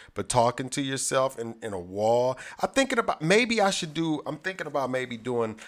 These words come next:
like, a YouTube channel and, like, where I could record myself. So that maybe, just maybe, but then I don't want my job to find me out. And then that might become problematic. So yeah, no, let's, let me remain anonymous for the moment.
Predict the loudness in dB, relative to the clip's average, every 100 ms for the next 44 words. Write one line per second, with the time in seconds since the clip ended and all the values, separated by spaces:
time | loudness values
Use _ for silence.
0 | -14 -10 -8 -8 -8 -6 -6 -6 -8 -6
1 | -4 -4 -4 -8 -10 -12 -12 -8 -8 -8
2 | -12 -16 -12 -8 -6 -6 -8 -6 -6 -6
3 | -10 -20 _ _ _ _ _ _ -20 -20
4 | -6 -2 2 2 0 -2 -2 0 -2 -4
5 | -6 -6 -10 -10 -6 -4 -4 -6 -8 -12
6 | -16 -20 -8 0 2 2 -2 -6 -2 0
7 | 0 -2 -4 -6 -8 -8 -12 -14 -12 -12
8 | -14 -16 -18 -20 -12 -8 -6 -4 -6 -8
9 | -12 -8 -8 -6 -8 -10 -10 -10 -8 -10
10 | -10 -14 -18 -18 -10 -6 -2 0 0 -2
11 | -8 -12 -20 -6 -4 -4 -6 -8 -6 -4
12 | -4 -4 -4 -4 -4 -8 -10 -12 -16 -18
13 | -18 -18 -18 -20 -20